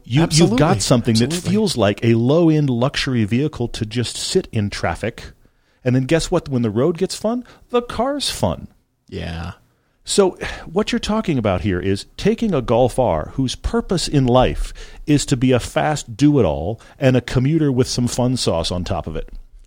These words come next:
Speaker 2: Fun sauce.
Speaker 1: And you're parking it, and you're making it this lionized thing up on a pedestal that is only a fun car, which is, to be honest,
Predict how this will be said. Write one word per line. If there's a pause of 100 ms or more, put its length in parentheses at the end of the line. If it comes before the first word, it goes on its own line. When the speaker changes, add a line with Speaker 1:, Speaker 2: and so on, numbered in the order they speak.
Speaker 2:
Fun
sauce.
Speaker 1:
And
you're
parking
it, (600)
and
you're
making
it
this
lionized
thing
up
on
a
pedestal
that
is
only
a
fun
car,
which
is,
to
be
honest,